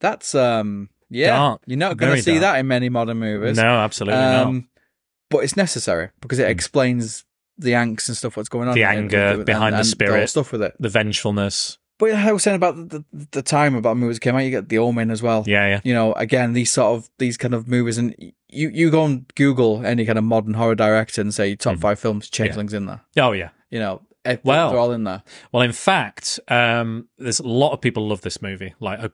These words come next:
Speaker 2: across the board. So, um, for example,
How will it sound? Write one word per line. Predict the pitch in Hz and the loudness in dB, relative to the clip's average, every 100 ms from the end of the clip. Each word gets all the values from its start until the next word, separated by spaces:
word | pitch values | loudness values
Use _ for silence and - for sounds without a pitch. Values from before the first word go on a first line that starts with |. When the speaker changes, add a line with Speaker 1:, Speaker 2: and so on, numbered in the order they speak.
| _ | _
Speaker 2:
across | 110 - 151 - | -12 -4 -4 -2
the | 123 | -6
board. | 101 98 98 - - - - | -4 -6 -8 -14 -20 -20 -16
So, | - 131 117 110 | -2 2 2 4
um, | 110 110 107 113 - | 4 4 2 -2 -4
for | - | -2
example, | 120 113 113 104 120 110 107 | 0 2 0 0 0 2 2